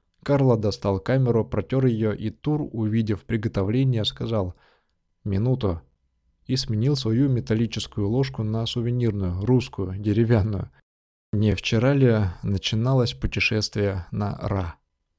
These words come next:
Вечность промелькнула мгновением. Каламар выполнил программу, погудел и исчез. Мачты скрылись за горизонтом, и на воде не осталось следов.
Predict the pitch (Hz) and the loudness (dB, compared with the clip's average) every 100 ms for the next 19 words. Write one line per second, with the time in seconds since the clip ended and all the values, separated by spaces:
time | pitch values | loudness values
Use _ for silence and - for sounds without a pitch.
0 | _ _ - 104 131 143 135 113 - 113 | _ _ -10 0 2 2 0 -2 -4 -4
1 | 107 104 - 117 117 107 104 101 104 101 | -2 -2 -2 0 0 0 -2 -2 -2 0
2 | 98 92 92 90 - _ _ _ _ - | 0 -2 -4 -6 -8 _ _ _ _ -4
3 | 104 98 123 143 113 135 135 120 110 101 | 0 2 4 4 4 4 4 4 2 0
4 | 110 104 117 143 131 120 - - _ - | -2 0 2 2 2 0 -4 -14 _ -6
5 | 107 107 107 139 127 - - 107 107 - | -2 0 2 2 2 -4 -4 -2 0 -2
6 | 107 92 - _ _ _ 117 127 147 147 | -4 -4 -10 _ _ _ -2 0 0 0
7 | - 110 - 123 135 107 - - 107 104 | -2 -4 -4 0 2 0 -2 -4 -2 0
8 | 101 101 135 143 131 113 - 110 98 101 | 0 2 0 0 -2 -2 -2 -2 0 0
9 | 117 139 120 110 98 - 117 113 - - | 2 0 2 0 -2 -2 0 0 -2 -8
10 | 113 95 87 | -6 -6 -6